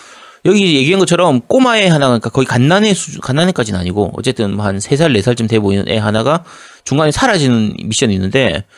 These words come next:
전 이거, 이 미션 할 때 빨리 가서 구해야 되는 줄 알았거든요. 근데 애 없어졌는데 사람들 밥 잘 먹고 그냥 며칠, 맨날 며칠 지나고 몇 달, 몇 년 지나도록 그냥 뭐 아무 문제가 없더라고요. 음, 참 좋은 게임이었습니다.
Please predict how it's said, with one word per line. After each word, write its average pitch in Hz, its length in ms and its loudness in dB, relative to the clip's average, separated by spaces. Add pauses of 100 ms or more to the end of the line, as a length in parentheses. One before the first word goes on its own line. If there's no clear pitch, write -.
(320)
전 185 340 2
이거, 226 260 0
이 262 160 0
미션 285 220 0
할 240 80 2
때 151 120 -4
빨리 294 420 0
가서 170 220 0
구해야 139 200 2
되는 160 140 0
줄 107 140 0
알았거든요. 98 360 0 (880)
근데 233 360 0 (520)
애 285 100 4
없어졌는데 180 680 2
사람들 190 300 0
밥 202 200 -4
잘 151 160 0
먹고 151 320 0
그냥 123 260 0
며칠, 151 320 -2
맨날 190 220 2
며칠 196 240 -2
지나고 143 160 -2
몇 151 160 -4
달, 202 500 2
몇 139 160 2
년 233 260 4
지나도록 143 420 0
그냥 107 300 0
뭐 98 240 -4 (300)
아무 147 240 0
문제가 139 300 2
없더라고요. 104 480 -2 (320)
음, 92 640 -10 (320)
참 127 120 -4
좋은 113 240 0
게임이었습니다. 110 760 -4